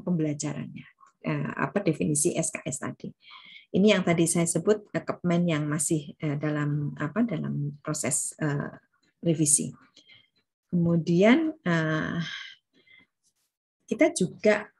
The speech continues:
sebetulnya bisa memberikan opsi atau memberikan, eh, ruang bagi prodi itu mengakui S K S-nya dengan cara seperti apa. Kita bisa mengakomodasi, prodi bisa mengakui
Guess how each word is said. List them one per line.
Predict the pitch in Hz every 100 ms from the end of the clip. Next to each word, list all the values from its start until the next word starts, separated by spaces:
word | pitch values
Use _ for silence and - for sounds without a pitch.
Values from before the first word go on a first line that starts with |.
| _
sebetulnya | - - - 165 175 170 185 233 - -
bisa | 190 190 208
memberikan | 190 175 160 165 165 - 170 165 160 160 -
opsi | 196 - - 208 226
atau | 294 175 170
memberikan, | 170 165 170 165 165 160 160
eh, | _ _ - 160 175
ruang | 175 160 160 156 156 - _ _ 226
bagi | 165 147 170 165 160 160 - _
prodi | - 170 160 160
itu | 151 - 330 440 - 202
mengakui | 185 175 170 190 -
S | 180
K | - - 170
S-nya | 226
dengan | 254 170 156
cara | 131 139
seperti | - - -
apa. | - - 123 120 - - -
Kita | - - 196
bisa | 180 185 170
mengakomodasi, | 180 - 175 175 170 165 156 - 233 427 - - _ -
prodi | 175 175 262
bisa | 196 170
mengakui | 165 160 156 - 175 170 160